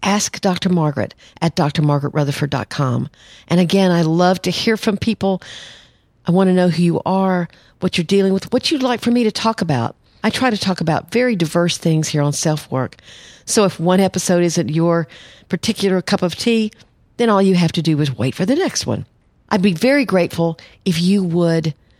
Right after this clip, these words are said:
leave me a rating or review, especially on iTunes, but anywhere where you listen. A rating takes <laughs> actually about two seconds. A review may take a minute,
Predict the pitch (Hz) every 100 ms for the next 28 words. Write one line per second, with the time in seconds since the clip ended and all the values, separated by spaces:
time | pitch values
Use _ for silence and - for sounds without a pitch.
0 | _ 185 214 190 185 151 170 175 190 151
1 | 151 143 180 196 196 - _ 170 - 285
2 | - 240 175 - 165 180 - 170 175 226
3 | - 320 277 170 147 147 147 143 139 143
4 | - 131 139 - - - - - 185 220
5 | 285 175 160 202 - - - - - -
6 | 175 156 143 - - 208 208 - - 247
7 | 226 - 165 - 123 - - - _ _
8 | _ _ _ _ - 269 226 233 262 277
9 | 254 208 208 208 180 165 165 156 120 -